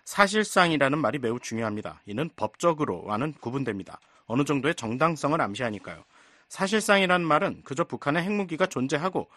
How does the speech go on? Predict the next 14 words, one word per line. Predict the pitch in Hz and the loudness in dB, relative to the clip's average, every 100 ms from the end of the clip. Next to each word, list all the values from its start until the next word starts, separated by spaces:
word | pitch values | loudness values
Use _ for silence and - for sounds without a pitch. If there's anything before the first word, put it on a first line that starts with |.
| - - | -20 -4
이를 | 127 160 | -2 -2
심각하게 | - 208 202 190 - 139 175 | -2 0 0 -2 -4 -2 -2
받아들여야 | - 110 147 160 156 156 143 | -2 -2 0 0 0 2 2
한다는 | 131 139 117 139 | 0 -4 -4 -4
뜻입니다. | 139 123 107 104 - _ _ _ _ _ | -6 -6 -6 -6 -8 _ _ _ _ _
이는 | 135 196 151 | 2 2 2
미국이나 | 156 190 185 190 | 2 2 4 2
한국에서 | 185 185 151 127 90 | 2 -2 -2 -4 -4
적어도 | - 104 120 - | -4 -4 -2 -2
군사 | 120 123 160 | -2 -2 -2
기획자나 | 156 131 135 139 131 92 | -2 -4 -4 -2 -2 -2
정보 | - 113 139 170 | -6 -6 -4 -4
당국 | 123 117 147 - | -4 -6 -6 0
사이에서는 | 127 107 95 107 | 0 0 -6 -8